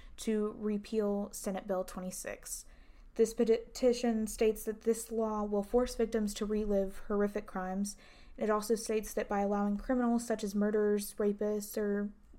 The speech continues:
et cetera to be paroled after fifteen years demeans the crime. If you're listening and you agree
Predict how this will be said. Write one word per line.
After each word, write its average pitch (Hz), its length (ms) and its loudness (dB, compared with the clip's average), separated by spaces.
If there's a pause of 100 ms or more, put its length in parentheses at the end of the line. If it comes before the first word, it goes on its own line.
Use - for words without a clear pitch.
(120)
et 214 240 -10
cetera 202 460 0 (520)
to - 80 -6
be 220 120 2
paroled 226 520 4
after 202 300 0
fifteen 214 360 2
years 214 360 0
demeans 202 580 2
the 208 80 -4
crime. 202 440 -10 (680)
If 214 80 -2
you're 262 200 6
listening 247 520 4
and 202 200 0
you 214 120 4
agree 208 600 0